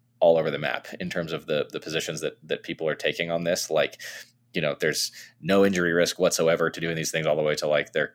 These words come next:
they're, they're mangling people's bodies was, uh, a, a quote that has, <laughs> that has been said about these things. And so it's a bit frustrating, and it's, uh, it's, it's something that I think was, was timely that I was reading that book,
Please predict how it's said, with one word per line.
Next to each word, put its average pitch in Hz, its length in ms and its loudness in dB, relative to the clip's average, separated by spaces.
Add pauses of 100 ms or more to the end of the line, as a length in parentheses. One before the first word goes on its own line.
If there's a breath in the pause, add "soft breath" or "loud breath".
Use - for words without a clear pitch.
they're, 73 300 -2
they're 78 140 0
mangling 80 600 -4
people's 73 340 -8
bodies 71 540 -2
was, 67 280 -4
uh, 69 320 0 (200)
a, - 40 -4
a - 20 -16
quote - 480 -2
that - 140 -2
has, - 240 4
<laughs> - 40 -8
that 113 440 2
has 135 180 4
been - 160 -6
said 82 240 4
about 78 220 0
these 85 200 -2
things. - 280 -6 (1080 loud breath)
And 131 120 8
so 151 100 12
it's 143 100 6
a - 40 6
bit - 200 8
frustrating, 101 680 10
and 92 520 6
it's, 104 260 6
uh, 117 200 12
it's, - 320 4
it's - 140 0
something 113 320 6
that 90 160 10
I 85 40 10
think 87 240 4
was, 85 220 0
was 90 180 0
timely 92 420 4
that 82 100 6
I 80 60 6
was 80 120 2
reading 82 280 0
that 76 200 -2
book, - 300 4